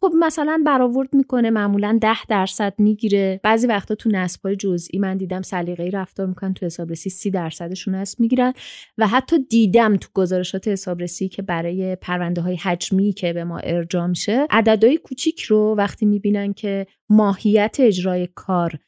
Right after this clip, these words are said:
به گونه‌ایه که حتماً باید نصب داشته باشه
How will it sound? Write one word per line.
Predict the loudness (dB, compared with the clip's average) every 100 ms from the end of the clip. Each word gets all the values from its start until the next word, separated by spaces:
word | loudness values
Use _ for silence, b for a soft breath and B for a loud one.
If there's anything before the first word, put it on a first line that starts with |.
| _ _
به | 2
گونه‌ایه | 2 2 2 4 4 2
که | -2
حتماً | -6 -6 -6 2 6 6
باید | 4 2 -2 -6 -10 _ _ 0
نصب | 2 0 -2 -2
داشته | -2 -2 -4
باشه | -2 -4 -4 -4 -4